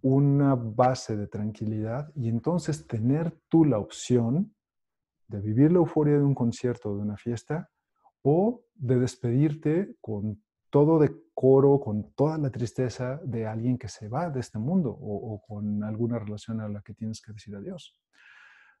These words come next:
Pero tú decides. Felicidad es un término particular en budismo porque, eh, es, es una gran palabra para vender libros.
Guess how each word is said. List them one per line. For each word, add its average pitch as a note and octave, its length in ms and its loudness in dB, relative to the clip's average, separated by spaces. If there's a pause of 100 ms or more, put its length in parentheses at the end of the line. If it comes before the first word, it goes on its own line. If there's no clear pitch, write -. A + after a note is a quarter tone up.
(460)
Pero A2 200 -6
tú A#2+ 180 -2
decides. C#3 500 -10 (1700)
Felicidad D3+ 580 2
es E3+ 140 -6
un E3+ 140 -2
término D#3 520 -2
particular B2+ 520 -4
en C3 100 -2
budismo B2+ 760 0
porque, A2+ 1300 -6 (1500)
eh, D#3 500 -2
es, - 280 -2
es - 400 -8
una E3+ 300 -2
gran D3 500 2
palabra D3 400 0
para A#2+ 160 -2
vender B2 300 0
libros. B2 440 -6